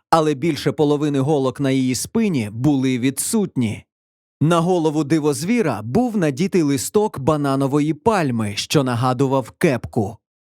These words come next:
Праве вухо прикрашало велике кільце.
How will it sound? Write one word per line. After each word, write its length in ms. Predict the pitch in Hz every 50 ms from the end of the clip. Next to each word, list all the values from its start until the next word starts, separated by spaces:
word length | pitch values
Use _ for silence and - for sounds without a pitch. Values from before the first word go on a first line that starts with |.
| _ _ _
Праве 380 | - 170 170 160 151 131 139 135
вухо 440 | 127 131 214 262 - - 175 123 110
прикрашало 800 | - - 147 135 - 127 131 123 - - 202 208 214 214 208 196
велике 560 | 143 139 135 123 123 127 123 120 - 139 120
кільце. 640 | - - 143 135 131 139 - - 196 135 104 -